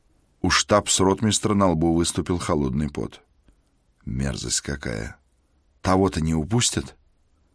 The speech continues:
Не должны. Всё обложено. Ну-ка, от греха. И Лучников побежал по перрону. Не в том направлении, куда скрылся резидент,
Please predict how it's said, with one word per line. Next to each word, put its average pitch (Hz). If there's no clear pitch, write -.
Не 117
должны. 92
Всё 113
обложено. 110
Ну-ка, 135
от 117
греха. 117
И 110
Лучников 107
побежал 92
по 98
перрону. 80
Не 113
в -
том 165
направлении, 90
куда 92
скрылся 87
резидент, 80